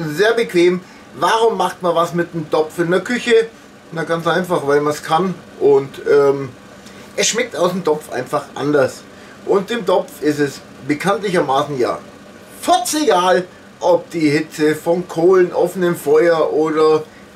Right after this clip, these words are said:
aus dem Backofen rauskommt oder vom Herd.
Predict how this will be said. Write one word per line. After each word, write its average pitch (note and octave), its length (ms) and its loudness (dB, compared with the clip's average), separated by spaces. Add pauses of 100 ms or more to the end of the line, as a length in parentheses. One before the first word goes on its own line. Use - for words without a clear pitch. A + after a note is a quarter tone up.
(120)
aus F#3+ 340 0
dem F3 120 -12 (120)
Backofen G3+ 580 0
rauskommt F3 640 0
oder C3+ 320 2
vom E3+ 260 -2 (540)
Herd. C3 320 0